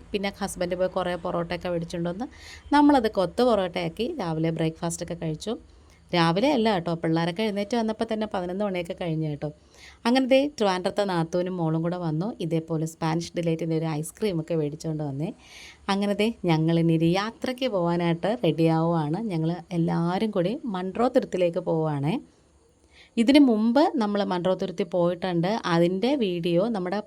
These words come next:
പഴയ ചാനലിൽ അപ്ലോഡ് ചെയ്തിട്ടുണ്ട്. ഇതിങ്ങനെ നമ്മൾ, ആ, രണ്ട് കാറിലായിട്ടാണ് പോയത്. ഒന്നിൽ ഹസ്ബൻഡിൻ്റെ, ഉം, ആ, ഫ്രണ്ടാണ്,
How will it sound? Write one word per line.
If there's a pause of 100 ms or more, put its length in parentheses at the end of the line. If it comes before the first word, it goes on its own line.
(140)
പഴയ
ചാനലിൽ
അപ്ലോഡ്
ചെയ്തിട്ടുണ്ട്. (580)
ഇതിങ്ങനെ
നമ്മൾ,
ആ,
രണ്ട്
കാറിലായിട്ടാണ്
പോയത്.
ഒന്നിൽ
ഹസ്ബൻഡിൻ്റെ, (140)
ഉം,
ആ,
ഫ്രണ്ടാണ്,